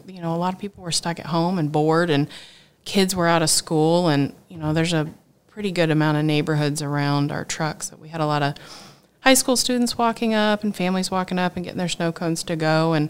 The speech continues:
it gave us an opportunity to provide a little bit of joy, um, in a tough time.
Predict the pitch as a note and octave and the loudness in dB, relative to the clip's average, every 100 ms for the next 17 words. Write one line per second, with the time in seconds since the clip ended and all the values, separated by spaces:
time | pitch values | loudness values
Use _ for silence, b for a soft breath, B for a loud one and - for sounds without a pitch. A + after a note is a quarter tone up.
0 | B B B B - F#3 F3 D#3+ F3 D#3 | B B B B -6 -2 0 0 2 2
1 | E3 - D3+ C#3+ C#3+ C#3+ D3 D3+ C#3 C3+ | 0 0 0 0 -2 -4 -6 -2 -2 -2
2 | C#3+ D3 D3 C#3+ D3 C#3 C#3 C#3+ D3 - | -6 -6 -6 -4 -4 -2 -2 -4 -6 -14
3 | _ - D#3 D#3 D3+ D3 C#3 - D3+ - | _ -20 -20 -18 -8 -4 -4 -4 -6 -4
4 | C#3+ B2+ | -2 -2